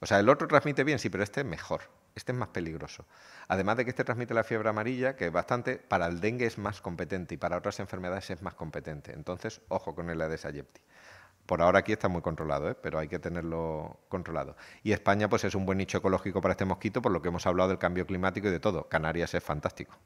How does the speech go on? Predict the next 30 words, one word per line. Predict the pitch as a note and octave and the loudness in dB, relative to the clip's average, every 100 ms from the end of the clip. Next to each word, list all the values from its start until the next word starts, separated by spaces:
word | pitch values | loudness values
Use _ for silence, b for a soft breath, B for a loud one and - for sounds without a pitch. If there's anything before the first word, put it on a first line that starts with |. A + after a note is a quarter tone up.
| _ | _
España | - E2 F2+ | -2 0 0
está | - | 4
bien, | F2+ F#2+ C#3 | 4 4 0
Canarias, | F2 D#2 E2 A2 - - | -2 -2 -2 -4 -6 -10
maravilloso. | D2+ C#2+ C#2+ D2 - - B B B B B B B B _ _ | -4 -4 -2 -6 -8 -16 B B B B B B B B _ _
Lo | G#2 | 0
mismo | G#2 A2+ A2+ | 2 2 2
que | A2 | 2
os | |
he | A2 | 2
puesto | G#2 A2+ | 2 4
antes, | C3 D#3 F#3+ - | 2 2 -2 -2
tened | - F#2+ | -2 0
en | G2 | 0
cuenta | A#2 C3 D#3 | 0 2 0
que | B2 | 0
tiene | E2+ F#2 | -2 -2
que | F2 | 0
estar | G#2 G2+ | 0 2
el | |
vector | F2 F2 F#2+ | 0 -2 -2
y | F#2+ | -2
el | |
patógeno | F2 F#2+ G#2 C#3 C#3+ | 0 -2 -2 -6 -4
para | A2 | -4
que | E2+ | -4
se | - | -8
produzca | D#2+ F2 - G#2+ | -8 -8 -6 -6
la | G#2 | -6
enfermedad. | F2+ D2+ D2+ D#2 | -6 -10 -8 -10